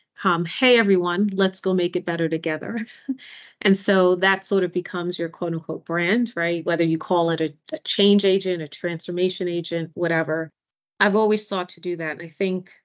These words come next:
that's been recognized, um, as well. The other thing is just learning. I have this huge focus on,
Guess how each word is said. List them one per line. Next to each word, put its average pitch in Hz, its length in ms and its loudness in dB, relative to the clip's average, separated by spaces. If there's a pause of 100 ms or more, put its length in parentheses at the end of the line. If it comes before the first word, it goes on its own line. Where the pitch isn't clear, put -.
(200)
that's 180 400 -2
been 170 220 -8
recognized, 165 880 -12
um, 156 360 -16 (100)
as - 180 -8
well. 160 280 -12 (600)
The 226 120 2
other 277 160 2
thing 294 260 -6
is 254 140 -4
just 208 180 -8
learning. 185 640 -2 (100)
I 190 100 0
have 196 320 -2
this 180 200 -6
huge 220 500 -8
focus 190 400 -4
on, 175 500 -6